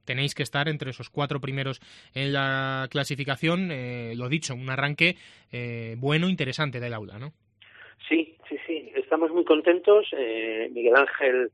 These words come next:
Speaker 2: eh, lógicamente es el primero que, que nos transmite esa ilusión por la evolución que, que está teniendo, por la, las características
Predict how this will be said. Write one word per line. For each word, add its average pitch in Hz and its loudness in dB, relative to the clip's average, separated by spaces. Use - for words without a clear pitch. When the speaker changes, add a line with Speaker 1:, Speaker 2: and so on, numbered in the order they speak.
Speaker 2:
eh, 120 4
lógicamente 131 0
es - -6
el 123 -2
primero 127 2
que, 117 0
que 127 -6
nos 120 -6
transmite 131 0
esa - -2
ilusión 127 0
por - -2
la 113 6
evolución 113 0
que, 117 -2
que - -6
está - -10
teniendo, 160 4
por 110 4
la, 110 -4
las 113 -2
características 117 -2